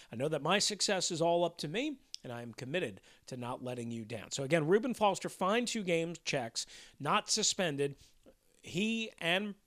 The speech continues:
Bruce Allen releasing statements, again, strongly worded statements. Kudos to, to Bruce and Reuben Foster, and I hope nothing but the best. Now, the football fit, that's what we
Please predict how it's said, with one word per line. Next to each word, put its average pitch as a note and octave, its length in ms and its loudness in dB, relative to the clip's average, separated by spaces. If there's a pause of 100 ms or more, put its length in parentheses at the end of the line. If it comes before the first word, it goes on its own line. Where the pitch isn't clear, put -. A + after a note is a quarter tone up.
Bruce G#3 260 6
Allen F#3 320 4
releasing F3+ 480 -2
statements, G3+ 640 -2 (380)
again, D#3 340 0
strongly G3 440 4
worded G3+ 260 4
statements. F#3 440 0
Kudos F#3+ 500 8
to, G3 240 4 (320)
to F#3 100 2
Bruce F#3 280 2
and A3 300 4
Reuben A3+ 280 8
Foster, D#3 400 4
and D#3+ 220 -4
I D#3+ 100 2
hope D#3+ 200 0
nothing G#3+ 460 -2
but G#3 100 -4
the - 80 -6
best. E3 400 0 (400)
Now, F#3 320 2 (220)
the - 160 -2
football F3+ 440 -2
fit, A2+ 280 -6 (120)
that's F3 280 2
what F3+ 220 -2
we E3+ 320 -2